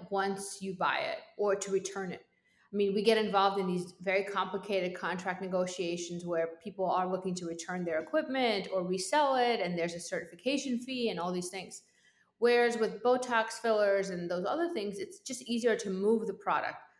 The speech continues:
So it's much safer to start with a simple menu. And there's a reason why there's a place that's, does haircuts, and there's a place that does hair coloring, and there's a place that does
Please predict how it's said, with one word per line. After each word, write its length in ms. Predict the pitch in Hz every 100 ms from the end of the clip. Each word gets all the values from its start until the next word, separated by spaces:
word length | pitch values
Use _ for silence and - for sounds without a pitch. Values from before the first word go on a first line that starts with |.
| _ _ -
So 540 | - 240 214 208 180 - - _ _ -
it's 240 | 202 -
much 160 | 220 226
safer 500 | - - 196 196 202
to 100 | 196
start 340 | 185 - 175 160
with 120 | 175
a 40 |
simple 380 | - - 180 185
menu. 560 | 175 151 175 202 - -
And 440 | - 226 226 226 220 - - _ _ -
there's 200 | 240 277
a 60 |
reason 340 | 294 370 381 339
why 320 | 269 240 214
there's 260 | 190 196 185 - - _ _ _ _ _ _ -
a 140 | 196
place 360 | 190 - 220 220
that's, 380 | 185 180 - - _ _ _
does 320 | - 185 185 - -
haircuts, 500 | 196 196 226 226 226
and 100 | 185
there's 160 | 175
a 40 | 180
place 240 | 180 180
that 120 | 175 175
does 220 | 147 160
hair 260 | - 208 226
coloring, 460 | 240 220 220 202
and 100 | 196
there's 180 | 180 175
a 40 |
place 300 | 180 180 185
that 120 | 180 170
does 200 | 165